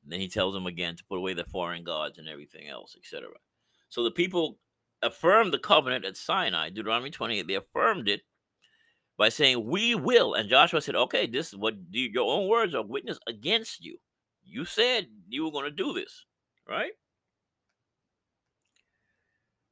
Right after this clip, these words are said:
Okay. And Joshua told me, "You're not gonna do it." I think, well, I have a theory. Maybe Jo-, Joshua was trying to lead them somewhere else.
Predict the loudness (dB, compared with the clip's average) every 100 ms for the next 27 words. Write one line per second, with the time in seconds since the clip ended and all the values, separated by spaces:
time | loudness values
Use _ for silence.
0 | _ -16 -16 -4 0 0 -4 _ _ -6
1 | -4 -4 -4 -4 -4 -2 0 -2 -6 -6
2 | -4 -6 -10 _ _ _ _ _ _ _
3 | _ -2 0 0 -4 -6 _ _ _ _
4 | _ _ _ _ _ _ _ _ _ _
5 | _ _ _ 0 2 0 -2 -4 -4 -6
6 | -6 -6 -4 -4 -2 0 -2 -2 -4 -4
7 | -4 -8 -10 -10 -6 -4 -4 -6 -12